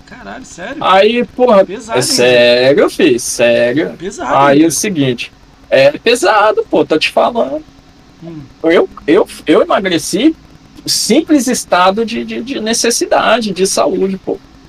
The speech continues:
Speaker 2: Quando eu cheguei nessa situação, que eu tava com dez anos, o médico virou pra mim e falou, ó,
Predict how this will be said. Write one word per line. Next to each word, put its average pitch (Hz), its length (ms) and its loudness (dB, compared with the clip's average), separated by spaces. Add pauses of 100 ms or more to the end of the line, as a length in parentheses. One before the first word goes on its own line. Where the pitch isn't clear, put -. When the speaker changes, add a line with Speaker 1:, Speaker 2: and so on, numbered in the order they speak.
(160)
Speaker 2:
Quando 277 200 2
eu 311 80 2
cheguei 196 320 2
nessa 180 260 -2
situação, 143 680 0
que 139 60 -2
eu 135 40 -4
tava 127 240 2
com 127 100 -6
dez 120 300 -2
anos, 131 400 -2 (480)
o 135 80 -4
médico 156 640 4
virou 170 300 2
pra 185 200 2
mim 160 140 -4
e 160 40 -6
falou, 208 280 4
ó, 135 240 4